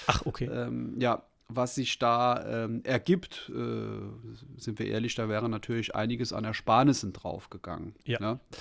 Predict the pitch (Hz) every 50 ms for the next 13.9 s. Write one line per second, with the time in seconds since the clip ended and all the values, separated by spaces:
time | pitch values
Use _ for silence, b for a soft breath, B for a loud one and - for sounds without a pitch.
0 | B B B B B B B _ - 117 123 135 135 135 139 135 131 131 131 127
1 | - - - 120 120 120 120 120 117 117 117 117 - - - 123 - - - 147
2 | 151 147 139 135 135 139 139 131 - 120 123 123 123 123 117 - - 117 107 -
3 | 123 123 120 123 123 - - 113 113 113 117 113 - 113 110 110 110 110 113 113
4 | 113 107 - - - 127 143 147 156 131 - - 135 127 127 127 127 135 123 123
5 | B B B B B B B B B - - 113 113 110 110 110 104 - 113 107
6 | 107 107 104 104 104 113 113 B B B - 123 120 113 127 127 - - 139 151
7 | 175 - - 139 131 - - 143 131 123 117 - - 113 139 - - - - 139
8 | 135 131 123 - 120 113 113 107 113 120 - - 123 117 113 - 120 117 120 113
9 | 110 - 113 107 104 107 107 104 104 - 107 107 107 107 107 120 147 175 165 -
10 | - 156 147 139 135 - - - - - - 107 110 107 123 139 135 127 - 104
11 | 110 117 117 113 110 110 113 117 117 110 110 113 113 110 - - 117 - - -
12 | 113 113 110 - 110 113 110 120 - 107 104 - 113 107 110 113 113 110 104 -
13 | - 92 95 110 110 - 120 110 107 110 - 110 104 - 110 107 104 104